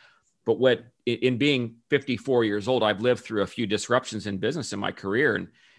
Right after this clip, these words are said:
and what's common about each one, even, you know, nine eleven or the oh eight, oh nine economic collapse,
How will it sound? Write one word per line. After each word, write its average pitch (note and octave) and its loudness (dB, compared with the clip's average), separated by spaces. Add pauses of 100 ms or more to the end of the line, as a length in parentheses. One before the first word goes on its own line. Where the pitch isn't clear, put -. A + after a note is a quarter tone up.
(120)
and G#2+ 0
what's A#2 2
common C#3+ 2
about A#2 4
each G#2+ -4
one, B2 4
even, A#2 -2
you A#2+ -2
know, G2 0
nine A2+ 2
eleven A2 2
or G2 2
the G2 0
oh A2+ 6
eight, G#2+ 2
oh G#2 4
nine G#2 -2 (160)
economic G#2 -2
collapse, F2 -4